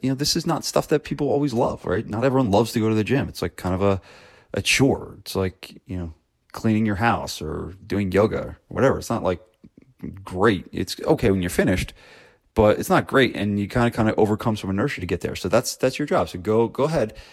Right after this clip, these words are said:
and, you know, have a list. You should have a list of all the people that ever trained with you.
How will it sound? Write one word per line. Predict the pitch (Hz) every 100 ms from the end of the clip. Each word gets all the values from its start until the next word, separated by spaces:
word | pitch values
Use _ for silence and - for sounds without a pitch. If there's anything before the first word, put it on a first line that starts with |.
| - _ _
and, | 110 113 107 104 -
you | - 110
know, |
have | 117
a | 135
list. | 170 -
You | 98
should | -
have | 92
a | 95
list | 92 65
of | 92 90 85
all | - 82 90 95 95
the | - 98
people | - 95 95
that | 92 -
ever | 92 101
trained | - 92 90
with | 85 85
you. | 82 101